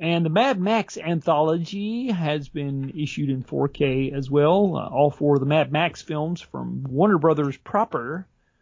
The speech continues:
And I'm told there's some audio issues with one of those discs as well. So there's a,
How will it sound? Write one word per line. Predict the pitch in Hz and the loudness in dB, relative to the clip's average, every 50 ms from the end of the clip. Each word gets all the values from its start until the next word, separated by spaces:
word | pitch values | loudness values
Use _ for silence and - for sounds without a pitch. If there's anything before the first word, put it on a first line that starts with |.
| _ _ _ _ _ _ _ _ - | _ _ _ _ _ _ _ _ -8
And | 156 160 160 160 160 151 | -6 -4 -2 0 0 0
I'm | 139 147 156 156 160 | 0 0 0 0 -2
told | - 190 196 196 196 170 | 0 2 4 4 4 4
there's | 170 170 170 170 165 - | 2 0 0 0 -2 -4
some | - - 165 156 147 143 143 139 139 135 - - | -4 -6 -6 -6 -6 -6 -8 -8 -8 -8 -2 2
audio | 170 220 233 220 165 147 | 2 2 4 2 0 -2
issues | 143 139 131 - - 147 139 139 131 143 | -2 -4 -6 -8 -10 -10 -10 -10 -10 -10
with | 143 139 - | -12 -12 -8
one | - 143 151 | -6 -6 -4
of | 151 147 | 0 4
those | 170 208 226 170 | 4 4 4 2
discs | 127 156 160 156 - - - | 0 -2 -4 -4 -6 -10 -16
as | 147 147 - | -16 -6 0
well. | 190 220 220 165 120 | 2 4 4 4 2
So | 123 - 147 | 0 -8 -12
there's | 127 127 131 139 - | -12 -12 -12 -14 -14
a, | 139 131 | -16 -16